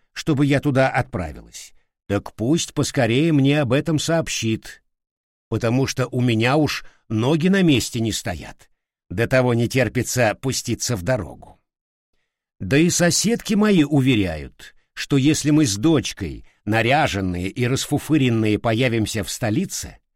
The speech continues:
то мой муж станет известен благодаря мне, а не благодаря ему, потому что многие, наверное, будут спрашивать, что это за сеньоры едут в карете?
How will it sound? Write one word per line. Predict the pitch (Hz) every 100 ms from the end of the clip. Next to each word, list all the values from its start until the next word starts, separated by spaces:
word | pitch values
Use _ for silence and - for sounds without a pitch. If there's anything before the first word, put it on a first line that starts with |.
| _ _ _
то | 175
мой | 170 170 156
муж | 220 254
станет | - - 147 110 90 - - _ _ _
известен | 165 160 87 113 135 226 - - 139 113 -
благодаря | 120 143 127 123 147 214
мне, | 208 175 139 139 - _ _ _ _ -
а | 131
не | 165
благодаря | 165 175 170 202 156
ему, | 139 190 175 98 - _ _ _ _ _
потому | 131 135 131 143
что | - 131
многие, | 127 175 160 123
наверное, | 120 127 127 110 117
будут | 113 135 135
спрашивать, | - 120 92 - 60 - - - _ _ -
что | - - - 110 180
это | 202 196
за | 190
сеньоры | - - 208 165 196 131 87 98
едут | 92 120 123
в | -
карете? | - 165 151 101 - - -